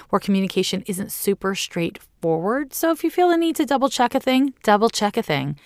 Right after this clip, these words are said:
If people seem a little floopy to you, try not to take it personal. Mercury's in Pisces. Shit happens.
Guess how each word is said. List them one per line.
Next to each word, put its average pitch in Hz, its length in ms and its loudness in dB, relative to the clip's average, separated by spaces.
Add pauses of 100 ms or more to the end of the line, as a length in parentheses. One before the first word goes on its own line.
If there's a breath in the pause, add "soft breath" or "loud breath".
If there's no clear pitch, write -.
(240 soft breath)
If 220 200 4
people 240 360 2
seem 233 240 2
a 226 40 2
little 226 240 4
floopy 208 460 -2
to - 160 -4
you, 220 180 2
try 370 240 -10
not 180 180 0
to 147 80 -4
take 143 260 -6
it 123 100 -8
personal. 151 500 -4 (160)
Mercury's 233 480 0
in 226 80 0
Pisces. 190 720 -6 (220)
Shit - 240 -4
happens. 156 720 -6